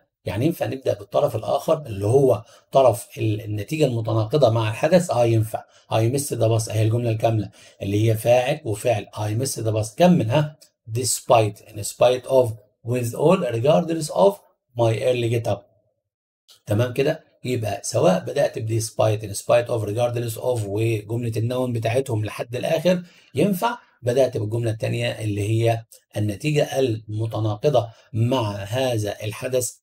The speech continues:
مفيش مشكلة خالص في الحكاية دي. ودي الصياغة الأولى اللي هي إيه؟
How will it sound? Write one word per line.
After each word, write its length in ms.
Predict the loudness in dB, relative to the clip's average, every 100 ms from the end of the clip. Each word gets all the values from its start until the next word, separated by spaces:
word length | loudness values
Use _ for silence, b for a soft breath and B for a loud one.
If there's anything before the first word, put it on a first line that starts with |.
| _
مفيش 360 | -12 -6 -6 -6
مشكلة 300 | -6 -6 -8
خالص 360 | -2 -2 -2
في 60 | -6
الحكاية 360 | -10 -6 -4 -4
دي. 160 | -10 b b -8
ودي 160 | -2
الصياغة 440 | 0 0 2 4 4
الأولى 440 | 2 2 2 0 -4
اللي 160 | 2
هي 140 | 4 4
إيه؟ 320 | 2 -2 -4